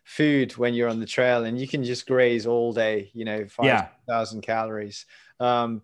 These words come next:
Speaker 1: but if you do that at home, <laughs> you're gonna get fat. And then, <laughs> and, uh, you know, like, when, when you're, like you say, you earn it. So you earn the beers, you earn the, the, the good times. D-, d-, do you feel that, like, then after having a,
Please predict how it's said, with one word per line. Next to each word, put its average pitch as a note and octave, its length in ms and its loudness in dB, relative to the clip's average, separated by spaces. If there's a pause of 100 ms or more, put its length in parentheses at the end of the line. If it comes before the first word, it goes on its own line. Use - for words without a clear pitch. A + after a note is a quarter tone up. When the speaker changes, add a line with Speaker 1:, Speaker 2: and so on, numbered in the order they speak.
(340)
Speaker 1:
but C#3 140 6
if B2+ 120 0
you C#3+ 60 -2
do C3+ 160 2
that B2 180 4
at A#2 80 0
home, B2+ 260 4
<laughs> - 0 -
you're C3 120 -2
gonna C3+ 220 -4
get A2+ 260 -2
fat. A2+ 400 -4 (440)
And C#3+ 140 0
then, D3+ 480 0 (120)
<laughs> - 120 -18
and, D3+ 340 2
uh, C3+ 440 6
you D3 160 -4
know, E3+ 160 6
like, D3+ 280 6
when, D3+ 380 2
when D3 260 0
you're, C#3+ 340 4
like C#3 260 2
you C3 60 -4
say, C#3 160 2
you A#2+ 260 -4
earn C3+ 280 2
it. A#2 160 -4
So C3 120 -4
you A#2+ 240 0
earn C#3 260 -2
the B2 60 -2
beers, A2+ 440 -2
you A#2 120 0
earn B2 180 -2
the, A2 220 -6 (380)
the, A#2+ 120 2
the A2+ 160 -2
good B2+ 240 0
times. A2 560 -8 (680)
D-, D3+ 180 -10
d-, D3 220 -8
do D#3 140 -2
you G#3+ 120 0
feel G#3 300 6
that, D#3 220 6
like, D3 260 4
then D3 280 2
after D3+ 460 2
having C3+ 340 2
a, B2 240 4